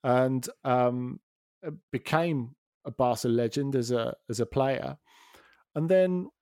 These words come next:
went away and, and did his stuff as a, as a coach as well. He, he had that season at Roma, which,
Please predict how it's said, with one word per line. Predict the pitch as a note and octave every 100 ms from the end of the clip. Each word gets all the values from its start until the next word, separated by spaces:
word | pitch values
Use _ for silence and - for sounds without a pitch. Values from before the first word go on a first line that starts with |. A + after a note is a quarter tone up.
| _
went | A#3+ F3 F3 F3+
away | E3 E3 E3 E3+
and, | D#3 D#3 D#3 D#3 _ _ _ _ _ _ _
and | D#3 D3
did | F3 C#3+
his | D#3+
stuff | - F3 D#3+ -
as | D3 D#3+
a, | D3+ D3+ D3 _ _ _ _
as | C#3+
a | D3+
coach | - G3+ - C#3
as | B2
well. | F3 D3+ A2
He, | B2+ D3
he | C#3
had | D3
that | C#3 B2 - _ _ _ _ -
season | - E3+ C#3+
at | C#3 C3+
Roma, | D3 D3+ B2 A2
which, | B2+ F3+ -